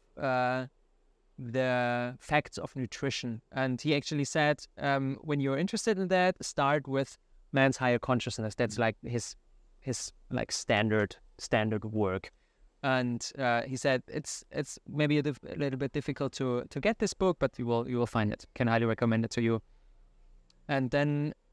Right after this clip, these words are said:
Speaker 1: a little bit of, like, a couple of days passed, and I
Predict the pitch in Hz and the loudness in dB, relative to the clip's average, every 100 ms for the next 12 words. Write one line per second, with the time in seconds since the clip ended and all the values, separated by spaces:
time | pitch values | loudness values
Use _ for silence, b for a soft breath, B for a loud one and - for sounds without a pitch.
0 | - 180 285 294 190 - - _ - 143 | 0 4 4 4 0 -4 -20 _ -4 -2
1 | - - 190 220 165 - 147 160 - 131 | -4 -4 -2 0 -2 0 -2 -2 -6 -4
2 | 139 240 - - - 147 147 - 135 | 0 0 -4 -14 -6 -2 -2 -2 -2